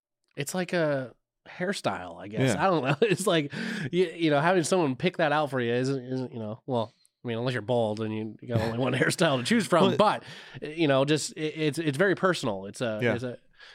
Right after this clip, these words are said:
Speaker 1: so it's, yeah, I don't know. I'm just at a standstill right now.
Speaker 2: I, uh,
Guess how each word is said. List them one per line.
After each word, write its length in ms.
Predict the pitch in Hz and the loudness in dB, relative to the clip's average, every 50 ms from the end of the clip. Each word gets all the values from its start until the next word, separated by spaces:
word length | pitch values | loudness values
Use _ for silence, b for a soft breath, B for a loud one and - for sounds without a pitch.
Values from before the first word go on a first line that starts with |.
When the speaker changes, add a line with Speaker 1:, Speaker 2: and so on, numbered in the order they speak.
| B | B
Speaker 1:
so 200 | B - 156 143 | B 0 2 2
it's, 320 | 127 123 113 - - - - _ _ _ _ _ _ _ _ _ | 2 2 0 -2 -6 -8 -8 _ _ _ _ _ _ _ _ _
yeah, 200 | 127 127 117 110 | -4 -4 0 2
I 40 | 131 | 2
don't 100 | 156 170 | 4 4
know. 80 | 180 | 4
I'm 140 | 123 120 135 160 | 2 2 2 2
just 100 | 160 165 | 2 2
at 120 | 165 156 | 2 0
a 40 | 147 | 0
standstill 460 | - - 151 147 156 - - 127 107 | 0 -2 -2 -2 -2 -4 -4 -6 -6
right 160 | 104 101 98 101 | -6 -8 -8 -8
now. 220 | 101 95 92 - B B B B B B B B _ - | -8 -8 -10 -12 B B B B B B B B _ 0
Speaker 2:
I, 200 | - 117 127 123 | 2 4 6 6
uh, 280 | 117 113 104 101 101 98 | 6 6 6 4 4 2